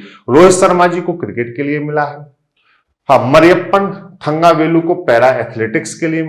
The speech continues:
ऊंची कूद के लिए मिला है, मनका बत्रा को टेबल टेनिस के लिए मिला है।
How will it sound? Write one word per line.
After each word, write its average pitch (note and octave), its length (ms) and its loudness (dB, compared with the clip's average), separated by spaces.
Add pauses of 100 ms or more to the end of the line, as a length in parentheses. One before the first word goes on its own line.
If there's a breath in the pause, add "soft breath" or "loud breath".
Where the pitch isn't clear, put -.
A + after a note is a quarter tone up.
ऊंची B2 220 -4
कूद B2 300 -6
के D3+ 60 -6
लिए D#3 180 -2
मिला D#3+ 220 0
है, D#3+ 220 -2
मनका E3+ 320 2
बत्रा D#3 340 -2
को D3+ 120 -4
टेबल F#2+ 340 -6
टेनिस B2+ 420 -6
के D#3 60 -6
लिए D#3 120 -6
मिला D#3 240 -2
है। D#3+ 120 -4